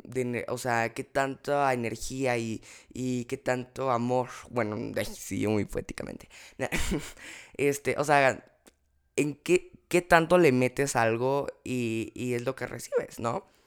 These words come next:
Em, y de, bueno, de aquí quiero hablar dos temas que son como los pensamientos y como en,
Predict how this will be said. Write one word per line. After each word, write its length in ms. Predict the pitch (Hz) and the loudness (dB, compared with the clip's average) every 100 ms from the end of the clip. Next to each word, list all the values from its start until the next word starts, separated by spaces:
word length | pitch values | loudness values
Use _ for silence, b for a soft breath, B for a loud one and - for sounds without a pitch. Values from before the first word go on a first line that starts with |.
| b b b b - | b b b b -2
Em, 460 | 165 160 151 147 - _ _ _ _ _ - - _ 160 | 2 2 2 -2 -6 _ _ _ _ _ -20 -20 _ -4
y 120 | 156 | 0
de, 120 | 151 | 2
bueno, 240 | 147 139 - - - - _ | 2 0 -2 -10 -12 -12 _
de 120 | - | 0
aquí 180 | 156 180 | 0 0
quiero 200 | - 240 | 0 4
hablar 180 | 170 131 | 6 6
dos 220 | 131 127 | 4 2
temas 260 | 120 120 123 | 0 0 -2
que 60 | |
son 160 | 117 113 | -4 -4
como 160 | 120 117 | -2 -2
los 200 | 107 - | -2 -2
pensamientos 1040 | 110 104 110 120 123 135 165 539 - - _ _ - | -2 0 0 0 0 2 2 0 -8 -20 _ _ -6
y 220 | 139 131 | -4 -2
como 360 | - 120 117 | -2 0 2
en, 480 | 113 113 110 101 78 | 0 0 -2 -4 -10